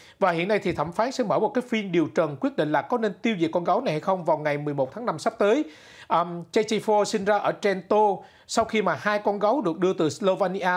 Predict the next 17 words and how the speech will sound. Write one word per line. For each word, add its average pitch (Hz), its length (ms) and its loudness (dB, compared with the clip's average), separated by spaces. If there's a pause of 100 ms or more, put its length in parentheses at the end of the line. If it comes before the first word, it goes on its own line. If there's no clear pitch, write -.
tới 240 100 2
Ý, 240 260 -4
Ý 277 300 2
vào 175 200 2
đầu 147 260 0
những 156 140 -6
năm 202 140 -2
hai 185 140 -4
nghìn 165 220 0 (420)
thông 240 200 0
qua 226 200 2
một 185 160 -4
cái 247 140 0
chương 196 120 -4
trình 156 180 0
là 147 120 4
Life 196 400 2